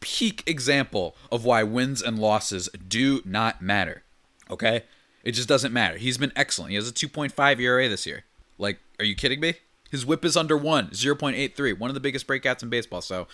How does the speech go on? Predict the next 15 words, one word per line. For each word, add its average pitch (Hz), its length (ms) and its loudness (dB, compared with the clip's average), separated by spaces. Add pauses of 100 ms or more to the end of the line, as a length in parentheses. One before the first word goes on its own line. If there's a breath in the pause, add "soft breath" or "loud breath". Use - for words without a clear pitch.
(160 loud breath)
wins 143 180 -2
and 151 100 -4
losses 123 360 -2
doesn't 104 260 0
matter. 98 240 0
And 95 220 -6
to 175 140 2
a - 20 -2
degree, 107 260 2
I 98 80 2
don't - 80 -8
really 92 160 -6
care 85 240 -4
when 82 140 -12
he 85 180 -12